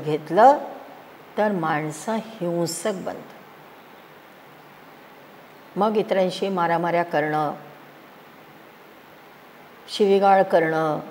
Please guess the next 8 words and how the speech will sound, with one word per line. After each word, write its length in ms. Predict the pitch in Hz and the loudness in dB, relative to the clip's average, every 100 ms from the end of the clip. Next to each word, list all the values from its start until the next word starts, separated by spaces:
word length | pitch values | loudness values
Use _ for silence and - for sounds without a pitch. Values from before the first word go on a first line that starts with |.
| - | -14
बलात्कार 640 | - 175 190 196 - 214 196 | -4 0 2 2 2 2 2
करणं, 640 | 190 165 165 165 156 156 | 2 2 2 0 0 -2
जबरदस्ती 680 | 170 180 196 196 202 - 208 | 0 2 2 2 -2 0 -2
करणं, 560 | 208 175 160 160 156 151 | 0 0 2 0 0 -2
चोऱ्यामाऱ्या 640 | - 190 185 196 196 185 | 0 4 4 4 4 4
करणं 480 | 185 165 165 170 170 170 - - - - - - 233 | 4 2 2 4 2 0 -10 -20 -20 -20 -20 -8 0
हिंसक 520 | 247 254 247 - 285 | 2 2 0 -2 -4
बनतात. 380 | 196 - - | -6 -10 -14